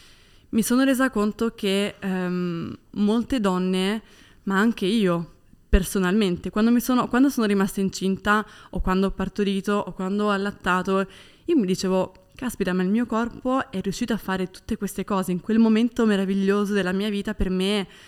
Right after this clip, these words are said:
la natura ero io", mi sentivo potentissima, mi sentivo bene. Eh, quello che però non potevo immaginare è che da quel momento in poi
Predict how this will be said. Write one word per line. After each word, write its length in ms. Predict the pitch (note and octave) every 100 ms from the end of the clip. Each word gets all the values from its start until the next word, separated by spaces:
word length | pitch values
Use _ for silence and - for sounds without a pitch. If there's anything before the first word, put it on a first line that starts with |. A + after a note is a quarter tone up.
| - - _ _ -
la 220 | A3 G#3
natura 360 | G#3+ A3 B3 A3+
ero 200 | F3+ F3+
io", 200 | G3 F3
mi 80 | F3+
sentivo 920 | G3+ F#3 A3 G#3 G#3 G#3 G#3 - _ _ _
potentissima, 720 | - A3+ A#3 A3 C4+ - G3
mi 100 | F#3+
sentivo 960 | G3+ A3 G#3 A#3+ A3 A3 G#3+ G#3+ - _ - - _
bene. 440 | - G#3+ E3+ E3 E3+ _ _ _ - - - - - - _ _ -
Eh, 500 | G3+ F#3+ F3+ F3 -
quello 240 | - D4
che 120 | A#3 G3
però 160 | G3+
non 160 | F#3 F3+
potevo 260 | G3 A3 A#3
immaginare 520 | G3+ E3 G3 F3+ E3+
è 40 |
che 80 | -
da 140 | F#3
quel 160 | F3+ C4+
momento 320 | G#3+ F#3+ G3
in 100 | F#3+
poi 320 | - E3+ E3